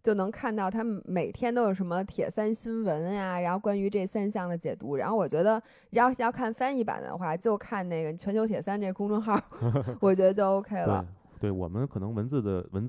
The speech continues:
Speaker 2: 图文输出会更多一些。
Speaker 1: 对。
Speaker 2: 啊，然后包括游泳来说，呃，其实刚才咱说的是，呃，跑步基础好的，
Speaker 1: 嗯。
Speaker 2: 然后就是受阻游泳。当然，然后，呃，其实像第二期的嘉宾那个超速创始人勇哥，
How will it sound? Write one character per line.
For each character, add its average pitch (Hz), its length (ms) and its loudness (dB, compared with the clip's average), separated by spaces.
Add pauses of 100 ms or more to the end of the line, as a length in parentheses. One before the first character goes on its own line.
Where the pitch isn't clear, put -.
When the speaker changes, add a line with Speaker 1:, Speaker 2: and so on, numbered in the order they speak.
Speaker 2:
图 - 180 -6
文 143 140 -2
输 120 140 -8
出 107 160 -6
会 104 100 -6
更 92 160 -6
多 101 180 -2
一 87 80 -4
些。 - 160 -14 (300)
Speaker 1:
对。 196 120 -2 (280)
Speaker 2:
啊， 87 300 -6
然 101 100 -2
后 160 140 0
包 165 180 -2
括 127 240 2
游 110 120 2
泳 98 140 -2
来 78 120 -8
说， 110 340 -2 (340)
呃， 90 440 -8
其 - 160 -8
实 117 420 -2 (160)
刚 123 100 -6
才 123 120 -2
咱 113 180 -4
说 110 160 -8
的 98 100 -6
是， 85 400 -10 (220)
呃， 87 200 -8
跑 - 200 -10
步 110 180 -2
基 101 120 -10
础 92 120 -6
好 65 200 -14
的， 71 80 -18 (180)
Speaker 1:
嗯。 185 140 -4
Speaker 2:
然 117 160 -2
后 90 120 -10 (240)
就 90 140 -14
是 87 240 -8
受 95 240 -6
阻 82 140 -10
游 87 120 -6
泳。 95 160 -6
当 110 140 -4
然， 107 140 -6
然 101 140 -4
后， 120 140 -2 (380)
呃， 92 140 -6
其 - 160 -8
实 147 140 0
像 139 180 -2
第 165 120 -2
二 143 100 0
期 107 120 -4
的 98 40 0
嘉 113 160 -2
宾 113 200 -2
那 107 100 -4
个 92 80 -6
超 - 160 -4
速 117 100 -4
创 113 180 -6
始 101 60 -6
人 110 80 -2
勇 80 160 -4
哥， 92 240 -6